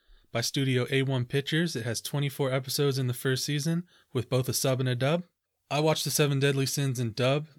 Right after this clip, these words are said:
I think it's very well done, and I actually preferred the dub to the sub for this particular series. Uh, the way I discovered the series is that after finishing Goblin Slayer, I googled, like, good animes for beginners, and Seven Deadly Sins was at the very top of the list of that.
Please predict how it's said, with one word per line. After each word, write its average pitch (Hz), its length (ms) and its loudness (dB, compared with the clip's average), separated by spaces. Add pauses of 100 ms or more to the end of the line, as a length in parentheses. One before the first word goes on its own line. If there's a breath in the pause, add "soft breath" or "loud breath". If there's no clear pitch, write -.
(120)
I 131 80 -4
think 117 160 0
it's 113 120 -2
very 127 280 2
well 120 200 2
done, 131 380 0 (360)
and 117 560 -4
I 123 100 0
actually 127 360 -2
preferred 131 440 -2
the 123 80 2
dub 131 280 2
to 131 100 -4
the 113 80 -4
sub 139 340 0 (300 soft breath)
for - 100 -6
this 143 140 2
particular 147 420 -2
series. 165 480 -2 (800)
Uh, 127 200 4
the 127 80 0
way 165 180 4
I - 20 4
discovered 147 500 0
the 151 60 -4
series 147 440 0
is 113 60 -6
that 113 200 -2
after 127 240 -2
finishing 123 400 -2
Goblin 117 320 -2
Slayer, 139 420 0 (480)
I 123 80 -4
googled, 151 340 2
like, 135 240 2
good 131 140 2
animes 131 500 0
for 127 140 0
beginners, 117 540 0
and 107 340 -8
Seven 123 300 0
Deadly 123 240 2
Sins 123 320 0
was 117 80 0
at 113 120 -2
the 117 80 -6
very 113 240 0
top 120 260 0
of 117 60 -4
the 110 60 -6
list 127 260 -4
of 147 60 -2
that. 160 240 2